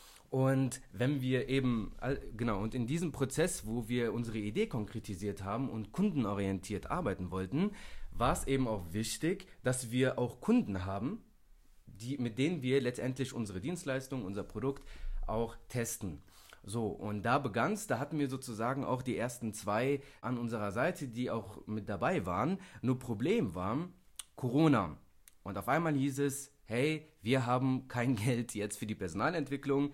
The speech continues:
wir haben kein Geld für E-Learning, sorry, aber vielleicht ein anderes Mal." So, und dann standen wir halt da, haben gegründet und dachten uns, "Okay, was geht jetzt?"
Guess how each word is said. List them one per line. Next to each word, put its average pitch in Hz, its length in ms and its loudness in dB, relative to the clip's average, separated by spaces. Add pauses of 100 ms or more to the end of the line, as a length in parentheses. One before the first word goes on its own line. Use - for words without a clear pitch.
(120)
wir 110 120 2
haben 113 140 0
kein 92 200 -4
Geld 90 180 -4
für - 120 -10
E-Learning, 123 680 4 (180)
sorry, 131 640 2 (140)
aber 101 200 -2
vielleicht 98 380 -2
ein 120 100 0
anderes 98 480 -4
Mal." 82 260 -6 (600)
So, - 300 2 (360)
und 98 100 -6
dann 117 140 2
standen 156 340 2
wir 147 140 2
halt 117 180 0
da, 156 320 4 (260)
haben 131 220 4
gegründet 147 720 2 (180)
und 120 160 0
dachten 143 280 4
uns, 175 360 0 (160)
"Okay, 123 380 2
was 110 160 2
geht 156 180 -2
jetzt?" - 360 -4